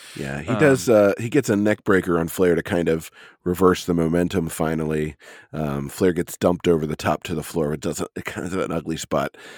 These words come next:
Speaker 1: I was worried about Flair breaking a hip there. Um, and then he goes up again to do another moonsault to the floor, and, and it, you're,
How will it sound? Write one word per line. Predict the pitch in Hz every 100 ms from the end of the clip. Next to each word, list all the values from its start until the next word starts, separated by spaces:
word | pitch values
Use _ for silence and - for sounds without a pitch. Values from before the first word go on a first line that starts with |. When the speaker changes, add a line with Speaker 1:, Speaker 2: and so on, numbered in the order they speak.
| - -
Speaker 1:
I |
was | 78 80
worried | 78 73
about | 69 71
Flair | 82 73
breaking | 76 71 67
a |
hip | 76 - -
there. | 73 73 71 _ - _
Um, | 78 76 69 76 -
and | 120
then | 160
he | 165
goes | 123 156 143 156
up | 165 -
again | 135 - 156 160 110 110
to | 113
do | 123
another | 117 120 104
moonsault | 107 139 151 104 90 -
to | - 101
the | 90
floor, | - 131 139 101 98 - - - -
and, | 104 104 95 - _ -
and | 104 98 - _ _ _ _
it, | 113 110 - _ 107 - - _
you're, | -